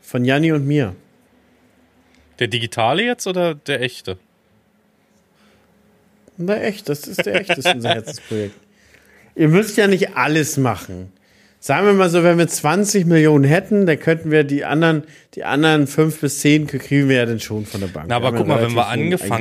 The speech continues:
Speaker 1: Eigenkapital.
Speaker 2: damit haben, also wenn wir, wenn das losgeht, dann sehe ich uns irgendwann so größenwahnsinnig, wir probieren von Brieselang bis nach Friedland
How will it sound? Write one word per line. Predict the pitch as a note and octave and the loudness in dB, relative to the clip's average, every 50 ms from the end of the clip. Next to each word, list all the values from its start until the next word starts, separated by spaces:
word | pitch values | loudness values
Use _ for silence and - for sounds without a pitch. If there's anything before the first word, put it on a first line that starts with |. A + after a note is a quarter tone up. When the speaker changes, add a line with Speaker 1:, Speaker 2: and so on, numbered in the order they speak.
| A2 A2+ | -2 -2
Speaker 1:
Eigenkapital. | A2 G#2+ | -2 -4
Speaker 2:
damit | A2 G#2+ F#2+ - | -4 -6 -8 -6
haben, | G#2+ G#2+ G#2+ G#2+ A#2 D3+ E3+ F#3 F#3+ _ _ | -6 -4 -4 -4 -6 -8 -10 -14 -16 _ _
also | - A#2+ G#2+ G#2+ A2 A2+ | -14 -14 -14 -14 -14 -14
wenn | A2+ A2+ | -12 -10
wir, | A#2 A#2 A2+ G#2 A#2 | -10 -10 -10 -12 -10
wenn | A2 A2 A2+ | -10 -8 -6
das | A2+ G#2 F#2 | -6 -6 -6
losgeht, | G#2+ A2+ C3 D#3 F3+ F3 - _ - - G#2+ C3+ F3+ - _ - - - - - _ - | -6 -6 -6 -6 -6 -8 -10 _ -14 -10 -10 -10 -10 -10 _ -20 -20 -20 -20 -20 _ -8
dann | A#2+ A#2 | -6 -6
sehe | G#2 G2 A2+ B2+ D#3 F#3+ | -6 -4 -2 -2 0 -2
ich | F#3+ E3+ E3+ | -2 -4 -8
uns | C#3+ C3+ C3+ - - - | -8 -8 -8 -8 -10 -10
irgendwann | - C3+ D3 E3+ G3 F3 - - A#2 A#2 C#3 E3 E3 E3+ - _ _ _ _ | -6 -6 -4 -4 -6 -8 -10 -8 -8 -6 -6 -6 -8 -10 -12 _ _ _ _
so | - - B2 A2 | -10 -8 -8 -8
größenwahnsinnig, | G2 G#2+ G#2 A#2 A#2+ C#3+ D3 - E3+ E3 C#3 C3+ C3 C3 C3 A#2+ A#2+ B2 C3+ D3 C#3+ - - | -8 -6 -6 -4 -4 -4 -4 -4 -6 -4 -2 -2 -2 -4 -4 -6 -8 -8 -6 -8 -8 -8 -10
wir | B2 | -12
probieren | A#2 _ - - A2 G#2+ G#2+ A2+ B2+ D3+ E3+ F#3 G3+ G3 _ - - _ _ | -12 _ -14 -14 -14 -12 -10 -8 -6 -4 -4 -6 -6 -10 _ -20 -20 _ _
von | _ - - B2 A#2 G#2+ | _ -8 -6 -6 -6 -6
Brieselang | G2+ G#2+ A#2+ C3+ D#3 D#3+ F3 E3+ E3 E3 E3 E3+ F3+ F3 _ - _ _ - | -8 -8 -10 -10 -8 -6 -6 -6 -4 -4 -6 -6 -8 -10 _ -20 _ _ -12
bis | - A#2+ - | -10 -8 -6
nach | C3 A#2+ - | -6 -6 -6
Friedland | - - - C#3 C#3 - - D3+ C#3 C#3+ C#3 - | -8 -12 -12 -12 -10 -8 -6 -6 -6 -6 -6 -10